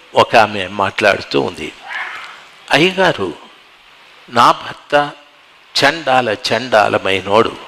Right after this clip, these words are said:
వాణ్ణి నేను ఇంటికి రానేలేదు,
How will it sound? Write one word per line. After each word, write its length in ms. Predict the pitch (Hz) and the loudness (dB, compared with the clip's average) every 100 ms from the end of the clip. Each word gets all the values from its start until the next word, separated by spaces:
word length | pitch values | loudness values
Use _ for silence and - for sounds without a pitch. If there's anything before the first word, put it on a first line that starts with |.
| - - - - - - - 92 | -20 -20 -20 -20 -20 -20 -18 0
వాణ్ణి 320 | 107 113 101 | 0 2 -2
నేను 440 | 98 104 90 95 - - | 0 -2 -2 -6 -10 -2
ఇంటికి 360 | 151 170 175 117 | -2 2 2 4
రానేలేదు, 800 | 95 90 92 90 82 80 - | 4 2 -2 -4 -4 -6 -8